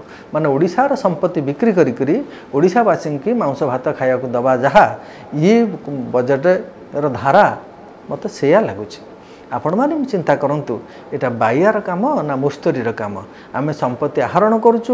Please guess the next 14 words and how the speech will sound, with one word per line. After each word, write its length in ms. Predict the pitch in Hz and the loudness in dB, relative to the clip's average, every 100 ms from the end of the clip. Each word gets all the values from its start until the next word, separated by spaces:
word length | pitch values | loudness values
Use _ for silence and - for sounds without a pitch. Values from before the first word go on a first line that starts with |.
| 214 | 2
ଆମ 120 | 139 135 | 2 -2
ସମ୍ପତ୍ତି, 380 | 135 123 135 135 | -4 -4 -4 -2
ଓଡ଼ିଶା 280 | 131 131 143 | -2 0 0
ସରକାରଙ୍କର 480 | 139 131 139 135 135 | 0 0 0 0 -6
ସମ୍ପତ୍ତି 420 | - 127 135 131 110 | -4 -6 -6 -6 -4
ବୃଦ୍ଧି 280 | 127 - | -4 -2
କରୁଛୁ 360 | 208 254 269 339 240 - - - - | 2 2 0 -4 -4 -6 -18 -14 -4
ନା 120 | 151 | 0
ଓଡ଼ିଶା 300 | 254 156 139 120 | 0 0 -2 -6
ସରକାରଙ୍କର 560 | 131 117 123 117 131 | -6 -4 -4 -4 -6
ସମ୍ପତ୍ତି 360 | - 131 160 233 | -4 -4 -4 -2
ବା 80 | 240 | -2
ସର୍ବସାଧାରଣଙ୍କର 760 | - 135 127 123 117 123 123 120 | 0 0 0 -2 -4 -4 -6 -8
ସମ୍ପତ୍ତି 440 | 131 117 147 - | -8 -8 -10 -8